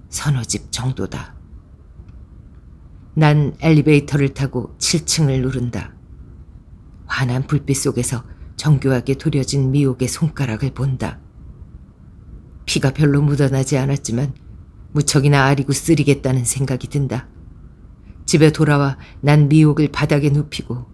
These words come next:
나도 그 옆에 눕는다. 석 달 만에 미옥이 돌아온 집에는 그녀의 흔적이 남아있지 않다. 난 손가락뼈가 허옇게 드러난 미옥의 어여쁜 손가락을 애처롭게 만지고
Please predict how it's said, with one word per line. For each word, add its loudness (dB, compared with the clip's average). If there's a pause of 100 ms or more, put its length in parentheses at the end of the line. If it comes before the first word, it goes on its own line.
(440)
나도 -4
그 -2
옆에 -8
눕는다. -4 (1120)
석 0
달 4
만에 2
미옥이 2
돌아온 0
집에는 -2 (640)
그녀의 4
흔적이 2
남아있지 -2
않다. -6 (1400)
난 4
손가락뼈가 2
허옇게 0
드러난 2
미옥의 2
어여쁜 0
손가락을 -2 (420)
애처롭게 0
만지고 0